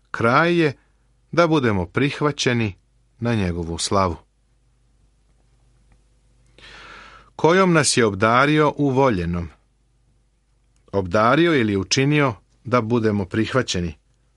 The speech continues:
u voljenom sinu. Taj voljeni sin je Gospod Isus Hristos. Sam Gospod Isus je rekao: "Oče,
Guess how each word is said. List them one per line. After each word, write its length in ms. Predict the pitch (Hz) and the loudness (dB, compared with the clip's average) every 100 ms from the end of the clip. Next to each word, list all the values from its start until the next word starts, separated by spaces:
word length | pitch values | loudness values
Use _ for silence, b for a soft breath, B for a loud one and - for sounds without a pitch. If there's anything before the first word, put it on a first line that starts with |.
| _ _ | _ _
u 140 | 110 | -6
voljenom 500 | 98 101 92 90 90 | -2 -2 -2 -4 -4
sinu. 420 | 87 - 120 87 78 _ _ _ _ _ _ _ _ _ _ _ _ _ _ | -4 -2 -2 -2 -6 _ _ _ _ _ _ _ _ _ _ _ _ _ _
Taj 240 | 123 120 | -2 0
voljeni 460 | 110 123 127 110 95 | 2 2 2 0 -2
sin 360 | - 117 117 120 | -2 -2 0 0
je 140 | 127 | -2
Gospod 760 | 110 101 92 - - 98 - - _ | 0 0 -2 -6 -4 -6 -8 -20 _
Isus 380 | 98 - 95 - | -8 -6 -6 -8
Hristos. 720 | - 120 - - 98 - - _ _ _ _ _ _ _ _ _ _ B B B B B B B | -4 -4 -4 -8 -10 -10 -10 _ _ _ _ _ _ _ _ _ _ B B B B B B B
Sam 360 | - 190 196 165 | 0 2 4 4
Gospod 380 | 165 - 143 | 2 2 2
Isus 380 | 147 160 123 - | 2 0 -2 0
je 80 | 113 | 2
rekao: 500 | 123 123 123 101 87 | 0 0 0 0 -2
"Oče, 480 | - 131 160 - 101 | -2 -2 0 0 -2